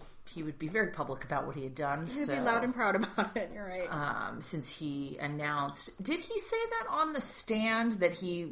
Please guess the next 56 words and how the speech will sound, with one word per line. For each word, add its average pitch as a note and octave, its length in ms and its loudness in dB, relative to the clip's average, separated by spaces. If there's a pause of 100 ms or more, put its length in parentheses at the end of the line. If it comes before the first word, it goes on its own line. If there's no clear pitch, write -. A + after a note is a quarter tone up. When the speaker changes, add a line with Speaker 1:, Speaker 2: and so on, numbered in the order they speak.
Speaker 1:
his E3 160 0
mission E3 420 0
was D#3 180 -2
to E3+ 80 -4
make D3 140 0
sure D3 520 2
Aaron C#3+ 220 2
Hernandez's C#3 540 -2
life C3+ 240 2
was D#3 160 -4
destroyed? E3 540 -2
Speaker 2:
I D#4 120 10
believe D#4+ 360 2
so, D4 280 2
'cause A3+ 200 -2
I G#3 160 2
Speaker 1:
Yeah. G#3+ 40 0
Speaker 2:
don't, A#3 240 0 (140)
I G#3 60 0
mean, F#3 480 -2
unless G3 320 -2
he G#3 80 -4
spoke G3 340 0
to - 80 -2
the D#3+ 120 -4
press F#3 340 0
otherwise, E3 380 2
'cause E3+ 120 -6
I F3 60 4
remember F#3 480 2
reading G3+ 340 0
it, E3 160 -2
and D#3+ 80 -4
Speaker 1:
Yeah. E3+ 280 0 (140)
Speaker 2:
I, - 40 -6
I'm F3 100 -2
assuming F3+ 440 -2
that D3+ 100 -2
I E3+ 60 0
read E3 260 0
it D#3+ 100 0
as E3 140 -4
part D#3+ 240 -4
of D#3 80 -6
his D#3+ 220 -6
overall D#3 340 0
testimony. F3 880 -2 (460)
Speaker 1:
Um, C#3 440 2
Speaker 2:
Yeah. D3+ 220 4
Speaker 1:
<laughs> - 40 -8 (240)
which E3 680 6
I E3+ 120 6
realize F#3 760 4
criminals D#3 500 0
are D3 100 -2
not C#3+ 340 2